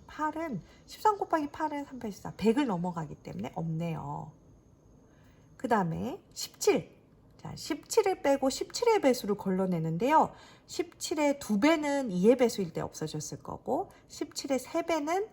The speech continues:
삼의 배수일 때 걸러졌을 거고, 십칠의 다섯 배는, 어, 오, 오의 배수일 때 걸러졌고, 그 다음에 십칠의 여섯 배는 이의 배수나 삼의 배수에서 걸러졌고, 십칠의 칠,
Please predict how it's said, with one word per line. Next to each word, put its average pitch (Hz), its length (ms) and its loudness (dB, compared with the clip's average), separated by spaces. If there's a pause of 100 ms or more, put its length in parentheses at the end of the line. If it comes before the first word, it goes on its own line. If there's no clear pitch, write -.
삼의 508 420 2
배수일 240 320 0
때 175 80 -4
걸러졌을 160 640 -8
거고, 247 500 -4 (300)
십칠의 226 880 -4
다섯 196 380 -6
배는, 151 300 -6 (360)
어, 165 240 -6
오, 180 400 -2
오의 240 160 8
배수일 170 340 -6
때 135 80 -8
걸러졌고, 302 1200 -6 (320)
그 185 120 -12
다음에 185 580 -4
십칠의 - 460 -4
여섯 208 340 -2
배는 247 600 -4 (320)
이의 220 360 4
배수나 202 500 -2
삼의 302 320 -4
배수에서 165 360 -6
걸러졌고, 156 1000 -4
십칠의 220 640 -8
칠, 339 340 -6